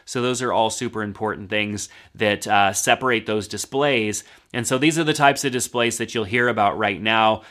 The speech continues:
typically are I P S, oled, amoled, those are the best. And then, of course, on the lower end, we have the L C D, and then, of course, the C R T, big tube type displays that we had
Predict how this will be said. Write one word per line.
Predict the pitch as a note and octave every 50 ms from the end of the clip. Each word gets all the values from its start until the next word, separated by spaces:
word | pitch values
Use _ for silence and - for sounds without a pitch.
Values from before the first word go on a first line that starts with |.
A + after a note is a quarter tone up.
| - -
typically | - B2+ A#2+ B2+ - - A#2+ A#2 A2+
are | G#2 G#2+
I | - F2+ A#2 B2
P | C3 C3 - B2 B2 A#2
S, | A2+ A2 A2 A2 A2+ - - - - - - _ _ _
oled, | - C3 C3 C3 C3+ C3 B2 B2 A#2+ A#2+ A#2 A2 G#2+ -
amoled, | - A#2 A#2 A#2+ A#2+ A#2+ A2+ A2+ A2 A2 A2 A2 A2+ G#2+
those | A2+ A2+ A#2 A2
are | A#2+ A#2+
the | G#2+ A2
best. | G2 A2 A2 G#2+ G#2 G#2 - - - - - - - -
And | - A2+ A2
then, | A#2 A#2
of | A2 A2+ -
course, | - A2+ A2+ A2 A2 G#2+ - -
on | - - A2 A2
the | G#2+ G#2+
lower | A2 A2 A2 A2 A2 A2
end, | G#2 G2+ G#2+ G#2 G2
we | G#2 G#2+
have | G#2 G#2+ G#2+ G2+
the | G#2 F#2+ C#2
L | G2 G#2+ A2 A2
C | - - A#2+ A2+
D, | G2+ G#2 G2+ G#2 G#2 G#2 G2+ G#2 _ _ _ -
and | A2 G#2+ G#2+ G#2+
then, | G#2 G#2
of | G#2 G#2 -
course, | - - A2 G#2+ G2+
the | - A2
C | G2+ - - A#2+ A2+
R | G#2+ G#2 G2+
T, | G2 - - A#2+ A2+ A2
big | G#2+ F#2 F2+ A2 G#2+ G#2+ G#2 G2+ - _ - - - _ -
tube | - - B2 B2 A#2+ A2+ G#2+
type | G2+ G#2 A2 A2 -
displays | - A2+ A2 - - A2+ A2 G#2+ G#2+ G#2+ G#2
that | - F2 D2+
we | G#2+ A2+
had | G2+ G#2 G#2 G2+ G#2 G#2 G2